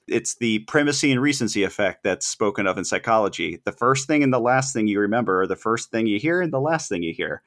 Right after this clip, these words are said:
This is the first song where I think we've had a chance to discuss how the ending can be so pivotal. So want to highlight that.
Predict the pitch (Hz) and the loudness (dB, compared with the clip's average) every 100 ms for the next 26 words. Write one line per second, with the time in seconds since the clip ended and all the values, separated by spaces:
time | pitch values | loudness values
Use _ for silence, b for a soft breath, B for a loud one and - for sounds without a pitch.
0 | b _ 135 131 127 123 127 120 123 120 | b _ 2 2 -2 0 0 2 2 2
1 | 110 95 117 107 101 98 90 - 107 - | 2 2 0 -2 -2 0 -2 -2 -4 -2
2 | 98 87 - 117 107 - 95 90 87 _ | -6 -6 0 2 2 0 0 0 -2 _
3 | 98 - 123 113 98 92 92 - 107 90 | -6 0 0 2 2 0 -6 -6 -6 -4
4 | 87 - - _ - - 107 120 98 92 | -6 -8 -20 _ -6 -2 0 0 0 0
5 | 98 - _ - 104 98 - 107 110 95 | -2 -6 _ -2 -2 -2 -6 -2 0 0
6 | 104 95 80 92 107 | 0 0 0 0 -2